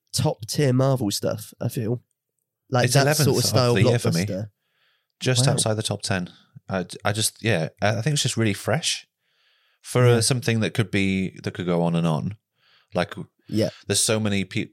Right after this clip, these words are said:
Speaker 2: people trying to start new franchises that it's just
Speaker 1: Yeah.
Speaker 2: like, it's all the same, but this just felt a bit different.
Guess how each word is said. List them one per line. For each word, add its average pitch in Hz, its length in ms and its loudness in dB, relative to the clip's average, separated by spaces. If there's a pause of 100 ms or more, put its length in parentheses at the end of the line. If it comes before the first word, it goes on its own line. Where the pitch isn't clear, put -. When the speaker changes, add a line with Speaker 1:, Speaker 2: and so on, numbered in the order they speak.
Speaker 2:
people 95 260 -6
trying 87 240 -2
to 85 60 -4
start 85 400 0
new 87 180 0
franchises - 800 -4 (920)
that 85 120 -2
it's - 220 -4
just 85 140 -4
Speaker 1:
Yeah. 113 100 2
Speaker 2:
like, - 160 -4
it's - 100 -8
all 82 100 -6
the 78 80 -8
same, 80 300 -2
but - 160 -6
this - 180 0
just - 220 -6
felt 92 260 -4
a - 40 -8
bit - 180 -6
different. - 520 -10